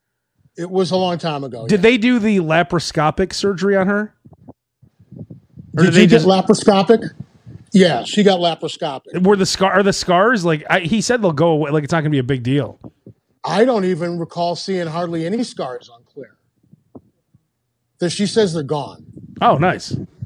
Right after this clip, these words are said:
Speaker 1: You can still see my s-, laparoscopic scars from when I had my, oh, but they're a lot smaller than they used to be. You used to really kind of be able to notice them, but, um, I've had laparoscopic surgery a couple of times.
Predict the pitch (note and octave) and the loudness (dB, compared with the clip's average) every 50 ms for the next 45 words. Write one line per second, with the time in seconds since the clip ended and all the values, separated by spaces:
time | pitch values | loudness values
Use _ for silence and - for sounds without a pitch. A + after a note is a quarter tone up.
0 | - - F3+ A#3 A3+ C#4+ B3+ - - - C4 A#3+ - - A#3 A3+ F3+ F#3+ G3 G#3 | 2 4 4 6 6 6 4 4 6 6 6 6 6 4 4 6 6 6 6 6
1 | A#3 G#3 - - - - - - - - F3 F3 F3+ F#3 F#3 - E3 - - - | 4 2 2 -2 -10 -10 -12 -12 -4 2 4 4 4 4 2 2 0 2 4 2
2 | F3+ F3 E3 E3+ D#3 - - - - F#3 F3 E3+ E3+ E3+ D#3 C3+ - - - - | 2 4 4 2 0 0 0 2 4 4 4 6 4 2 2 0 -4 -8 0 2
3 | F3 D#3+ D#3+ E3 E3+ F3+ F#3 E3+ D#3 F3+ F3+ E3 D3 E3 F3+ F#3+ F#3+ F#3 F3 - | 4 6 6 6 6 6 4 6 6 6 6 6 4 2 2 4 4 2 2 0
4 | _ _ _ _ _ _ - C#4 A#3+ A3 A#3 - C#4+ D4+ D4+ B3+ B3+ A#3+ C4 C4 | _ _ _ _ _ _ -4 -4 -2 -2 -2 0 0 0 0 0 -2 -2 -2 -2
5 | B3 - - B3 A#3+ B3+ C4 C4 B3+ A#3 G3+ G#3+ G#3+ G#3 G#3+ A3 B3 A3+ - G3+ | -2 -6 -8 -6 -4 -4 -2 -2 -2 -2 -2 -4 -4 -2 -2 -2 -2 -2 -4 -6
6 | E3+ D3+ D3 C3 C3+ D#3+ G3 A3+ G#3+ - G3 F3+ F#3 F#3+ F#3 F3 E3 D#3 D3+ _ | -6 -4 -6 -8 -6 -8 -8 -8 -8 -8 -8 -4 -4 -2 -2 -2 -4 -6 -8 _
7 | _ _ _ _ _ _ - - F3+ F3 E3+ D#3 E3+ E3 E3 D#3+ D#3 D#3 D#3 D#3+ | _ _ _ _ _ _ -10 -8 -6 -6 -6 -6 -4 -4 -4 -4 -6 -6 -4 -4
8 | D#3+ E3 D#3 C#3+ - C3+ A#2 A2+ C3 C#3 C3+ - - - - - _ _ - _ | -4 -4 -4 -6 -8 -12 -14 -10 -10 -10 -10 -12 -16 -20 -20 -20 _ _ -20 _
9 | - - - _ _ _ _ - - - _ _ - - D#3+ D#3 D3+ D3+ D3+ D3 | -20 -20 -20 _ _ _ _ -20 -20 -20 _ _ -8 -4 -2 -2 0 0 -2 -2
10 | D3 D3 D3 C#3+ - _ _ _ _ _ - - - _ _ _ _ _ - - | -4 -4 -6 -8 -12 _ _ _ _ _ -20 -20 -20 _ _ _ _ _ -20 -20
11 | - _ - - - - _ _ _ _ _ _ _ _ - _ - - - F#3+ | -20 _ -20 -20 -20 -20 _ _ _ _ _ _ _ _ -20 _ -14 -6 -2 2
12 | F#3+ G#3+ G3+ D#3 D3 E3+ E3 E3 - D#3 - - F3 D#3+ D3+ - D3 - - F3+ | 4 4 4 4 4 2 2 2 -2 -4 -2 -2 -2 -2 -2 -4 -6 -6 0 0
13 | F3 E3 C3+ D#3 D3+ B2 - - D#3+ G3+ - - F3 B2+ - - A2+ G#2 F#2+ G2 | 2 2 2 0 -2 -4 -4 -2 -2 -2 -2 0 -4 -4 -4 -10 -14 -14 -16 -16
14 | G2+ - - - | -16 -16 -16 -16